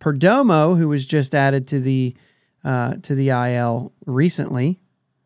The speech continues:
uh, moved to the sixty day. Not good. Left elbow discomfort. My guess, I'm hoping for, I guess you could say, for his sake,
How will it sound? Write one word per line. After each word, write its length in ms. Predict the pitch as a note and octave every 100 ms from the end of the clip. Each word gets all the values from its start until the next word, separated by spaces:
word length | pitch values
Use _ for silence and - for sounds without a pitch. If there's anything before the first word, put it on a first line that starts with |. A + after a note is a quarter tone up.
| _ _ _ _
uh, 220 | C#3 C3+
moved 580 | - C#3+ D#3+ F3+ F#3+ E3
to 120 | - C#3+
the 120 | C3+
sixty 600 | - - F3 - - C3
day. 480 | - - - - _
Not 320 | F#3+ F3 A3 F3+
good. 320 | F#3 C#3 A#2+
Left 340 | C#3+ F#3 - -
elbow 440 | E3+ F3+ E3+ E3+
discomfort. 840 | D3+ C3+ - E3+ F3 - F3 E3 _ _ _ _ _
My 420 | C3 C#3 F#3 A#3+
guess, 640 | G#3 D3+ C3+ B2+ C3 - -
I'm 200 | C#3+ B2+
hoping 640 | B2 D3 F#3+ G3 F3 C3+ A#2
for, 300 | C#3 B2 A#2+
I 80 | C3
guess 300 | A#3+ A3+ C3+
you 60 |
could 140 | C3+ C3
say, 280 | C3 A#2
for 180 | - -
his 200 | C3 D3+
sake, 440 | C3+ - A2+ B2